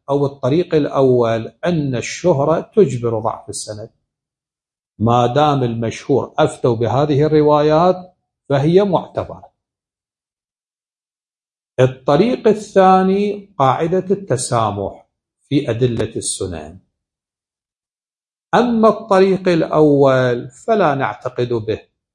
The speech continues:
لذلك السيد الأستاذ لا يرى الشهرة جابرة، وعلى هذا الأساس تكون الروايات ضعيفة. أما الطريق الثاني فإن قاعدة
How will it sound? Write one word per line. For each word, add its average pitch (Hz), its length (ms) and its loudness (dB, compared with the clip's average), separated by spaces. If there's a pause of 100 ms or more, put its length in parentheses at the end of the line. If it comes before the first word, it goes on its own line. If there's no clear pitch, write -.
(240)
لذلك 147 680 2 (440)
السيد 143 360 -2
الأستاذ 143 640 0
لا 147 280 2
يرى 127 380 0
الشهرة 131 520 -2
جابرة، 104 680 -4 (1160)
وعلى 123 380 4
هذا 127 440 0
الأساس 123 920 -4 (360)
تكون 139 360 0
الروايات 117 600 2
ضعيفة. 110 520 -6 (1300)
أما 262 340 2
الطريق 156 640 2
الثاني 104 920 -4
فإن 127 600 -2
قاعدة 110 640 -2